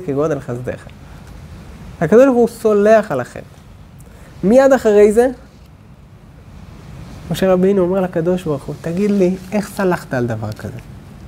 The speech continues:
איך אפשר לסלוח על חטא כל כך חמור שחטא העגל?" במילים של התורה, הקדוש ברוך הוא אומר,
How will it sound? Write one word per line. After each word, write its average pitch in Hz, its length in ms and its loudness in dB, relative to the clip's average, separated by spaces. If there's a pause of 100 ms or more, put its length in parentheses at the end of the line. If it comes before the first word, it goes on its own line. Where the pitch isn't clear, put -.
(640)
איך 339 380 4 (100)
אפשר 240 360 -2
לסלוח 202 540 -2
על 139 60 -6
חטא 180 320 -6
כל 131 160 -2
כך 156 140 -2
חמור 127 320 -4
שחטא 151 360 -8
העגל?" 208 260 -2 (920)
במילים 208 420 4
של 226 160 0
התורה, 185 460 2 (580)
הקדוש 175 360 0
ברוך 214 120 -8
הוא 190 100 2
אומר, 196 300 4